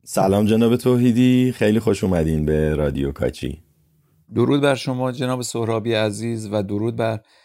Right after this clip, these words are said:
Speaker 2: شنوندگان خوب برنامه‌تون.
Speaker 1: فؤاد جان، صحبت ما رسیده به بوق حموم. می‌خواستیم که درباره بوق حموم و به طور کلی بوق‌هایی که برای اطلاع رسانی استفاده می‌شدن برامون بگین.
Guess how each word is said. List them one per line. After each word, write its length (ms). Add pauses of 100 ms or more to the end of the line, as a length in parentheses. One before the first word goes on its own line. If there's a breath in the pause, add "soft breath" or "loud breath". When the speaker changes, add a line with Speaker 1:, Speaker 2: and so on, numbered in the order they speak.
(140 soft breath)
Speaker 2:
شنوندگان 720
خوب 280
برنامه‌تون. 600 (500)
Speaker 1:
فؤاد 320
جان، 480 (400)
صحبت 480
ما 200
رسیده 540
به 580
بوق 300
حموم. 520 (600)
می‌خواستیم 520
که 380
درباره 500
بوق 220
حموم 680
و 320
به 120
طور 220
کلی 380
بوق‌هایی 460
که 260
برای 400
اطلاع 360
رسانی 440
استفاده 480
می‌شدن 720
برامون 760
بگین. 320